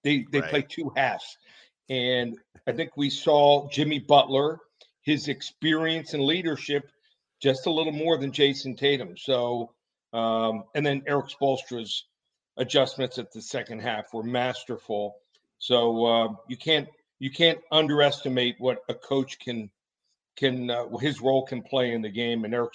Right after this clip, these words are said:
Speaker 1: Spoelstra right now might be the best coach in the N B A. And then even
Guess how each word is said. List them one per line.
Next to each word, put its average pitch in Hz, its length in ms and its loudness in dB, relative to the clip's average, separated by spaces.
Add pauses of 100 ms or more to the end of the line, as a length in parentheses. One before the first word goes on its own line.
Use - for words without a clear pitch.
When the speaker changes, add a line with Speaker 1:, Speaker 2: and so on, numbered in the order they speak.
Speaker 1:
Spoelstra 123 460 -2 (400)
right 123 260 2
now 127 280 0
might 113 240 -4
be 120 100 -6
the 107 120 -8
best 117 300 -4
coach 113 280 -4
in 110 100 -8
the 107 180 -6
N 107 140 -6
B 110 220 0
A. 127 140 2
And 135 100 0
then 143 140 0
even 180 320 0